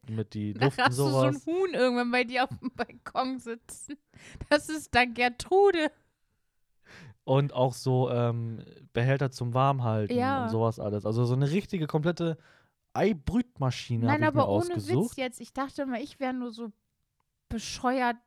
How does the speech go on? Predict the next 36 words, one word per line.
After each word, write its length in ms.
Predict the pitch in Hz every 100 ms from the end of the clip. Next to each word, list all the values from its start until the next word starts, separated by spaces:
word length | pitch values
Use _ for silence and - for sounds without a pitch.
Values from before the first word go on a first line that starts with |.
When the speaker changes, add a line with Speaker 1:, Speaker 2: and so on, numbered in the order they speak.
| _
Speaker 2:
und 360 | - 226 214 -
bin 160 | 247 254
dann 160 | 233
zu 220 | 226 233 214
Hause 300 | 233 247 226
und 120 | 220
halt 220 | 226 220
das 160 | 220 -
Ei 220 | 202 247
ans 240 | 226 220 233
Licht, 220 | 269 220
um 100 | 220
zu 140 | -
gucken, 340 | - - - 233
ob's 160 | 202
befruchtet 680 | - 208 - 277 - 302 -
ist 200 | 214 -
oder 100 | 104
Speaker 1:
Wollen 180 | 147 202
wir 40 |
Speaker 2:
nicht. 80 | 196
Speaker 1:
das 220 | 185 -
mal 200 | 165 156
machen? 440 | 143 107 - 135 214 _ _ _ _ _
Einfach 380 | - 190 - 214
mal 160 | 208 170
Speaker 2:
Ja, 160 | - 190
Speaker 1:
just 180 | -
for 140 | - 180
Speaker 2:
toll. 100 | 175
Speaker 1:
fun 240 | 185 175 170
hier 100 | 165
das 200 | 165 151
einfach 260 | 151 135
hier 220 | - 113
hinstellen 500 | 107 107 - 135 214